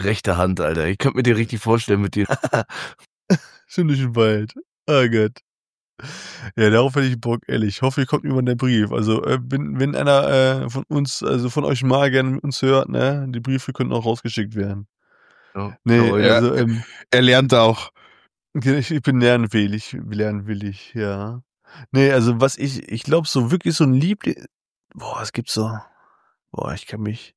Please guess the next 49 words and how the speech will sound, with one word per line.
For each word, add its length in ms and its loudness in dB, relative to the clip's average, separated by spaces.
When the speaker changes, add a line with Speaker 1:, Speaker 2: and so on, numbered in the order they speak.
Speaker 2:
also 160 4
ich 80 0
find 160 2
auf 140 0
jeden 120 4
Fall 200 0
Kindsköpfe, 840 0
ich 80 2
weiß 140 2
nicht, 160 -8
kennt 240 -2
ihr 100 0
das? 640 -2
Speaker 1:
Ja, 200 -2
Speaker 2:
Kennt 220 -4
ihr, 100 -2
Speaker 1:
na, 100 -2
Sigi, 560 0
Speaker 2:
ich 240 -10
finde, 320 2
Speaker 1:
natürlich. 180 -2
Speaker 2:
das 200 2
ist 160 2
so 80 4
ein 100 2
cooler 320 2
Film, 340 0
der 120 0
ist 140 -2
zwar 180 4
jetzt 180 -4
nicht, 240 -2
äh, 180 2
sag 200 2
mal, 160 2
so 180 2
intellektuell 1200 0
oder 460 0
hochfördernd 880 0
oder, 220 0
weiß 140 2
ich 60 -2
nicht, 160 0
jetzt 300 -2
teuer 240 0
produziert 720 -6
oder 200 -2
sowas, 340 -4
ne? 240 -4